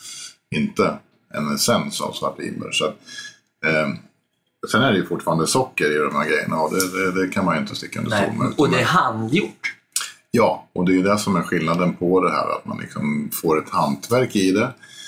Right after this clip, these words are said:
Speaker 1: samtidigt som det är en, en smak som är äkta och ädel, liksom, mot att äta en grön groda som
Speaker 2: Vem,
Speaker 1: bara
Speaker 2: vem kommer köpa riktigt godis?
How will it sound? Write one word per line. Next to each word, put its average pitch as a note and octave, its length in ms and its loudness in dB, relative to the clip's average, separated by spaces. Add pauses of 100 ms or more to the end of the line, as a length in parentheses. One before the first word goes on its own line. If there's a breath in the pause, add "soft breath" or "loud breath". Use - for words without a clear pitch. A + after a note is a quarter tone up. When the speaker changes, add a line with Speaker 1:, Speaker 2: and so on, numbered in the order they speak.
(180 loud breath)
Speaker 1:
samtidigt D#2+ 540 0
som D#2 200 -2
det D#2 160 2
är D2+ 100 2
en, D2 280 -2 (120)
en D2+ 180 -4
smak - 880 0
som C#2+ 260 -4
är C#2+ 320 0 (360)
äkta - 320 -2
och D3+ 160 4
ädel, - 420 0
liksom, - 260 -8 (180)
mot C#2+ 180 -12
att D2+ 140 -2
äta C#2+ 520 0 (580)
en E2 140 0
grön D2+ 380 0
groda F2 460 2
som C#3+ 160 0
Speaker 2:
Vem, G#3 140 2
Speaker 1:
bara C#2 300 0
Speaker 2:
vem F3+ 440 2
kommer E3 260 4
köpa D#3+ 240 2
riktigt D3 300 0
godis? - 480 -2